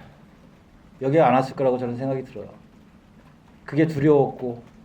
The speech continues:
그게 부담감이 있었다 그러면, 컸다 그러면 에피소드를 선택하지도 않았을 거고, 저는 자-, 그런 자신감이 있었기 때문에 왔고, 서울담이라는 것은 이제 K리그를 주도해서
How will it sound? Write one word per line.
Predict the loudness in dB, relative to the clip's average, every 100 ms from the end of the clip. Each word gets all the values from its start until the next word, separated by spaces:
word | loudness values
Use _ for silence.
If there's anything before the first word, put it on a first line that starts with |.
| -20 -20 _ _ -20 -20 _ -20 -20 -20 -16
그게 | -6 2 2
부담감이 | 2 2 4 4 2
있었다 | -2 -2 -2
그러면, | -2 -2 -2 -4 -8 -6
컸다 | -2 0
그러면 | 2 0 0 -2 -4 -8 -14
에피소드를 | -12 -6 -6 -6
선택하지도 | -8 -6 -8 -6
않았을 | -6 -6 -8 -10
거고, | -12 -12 -18 -20 -20 -20 _ -16 -8
저는 | -8 -6
자-, | -6 -6
그런 | -2 -2
자신감이 | -2 -4 0 0 0
있었기 | -2 -6 -8 -8
때문에 | -4 -4
왔고, | -4 -8 -16 -20 -20 -20 -20 -18 -16 -14 -16 -2
서울담이라는 | 4 6 6 4 4 4 4
것은 | 2 2 0 2
이제 | 2 2
K리그를 | 4 4 6 4 0
주도해서 | 0 2 4 4 2 0